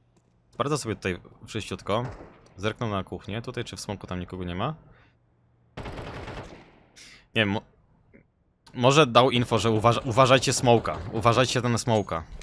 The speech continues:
No bo gość akurat stał, y, w smoku, ale za, za filarem. Za tym filarem, y, tutaj. Nie wiem, czy jakoś będzie szansa to pokazać. Stał tutaj.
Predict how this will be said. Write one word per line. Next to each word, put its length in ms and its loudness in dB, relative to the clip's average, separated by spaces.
No 100 -4
bo 80 0
gość 220 2
akurat 260 2
stał, 280 4
y, 460 -4
w 40 -10
smoku, 340 -4
ale 240 2
za, 420 4
za 120 -2
filarem. 440 0
Za 200 -2
tym 140 -4
filarem, 380 0
y, 280 -4
tutaj. 300 -8
Nie 120 -8
wiem, 120 -6
czy 460 -6
jakoś 480 -14
będzie 400 -4
szansa 280 -6
to 100 -12
pokazać. 380 -6
Stał 200 0
tutaj. 360 -6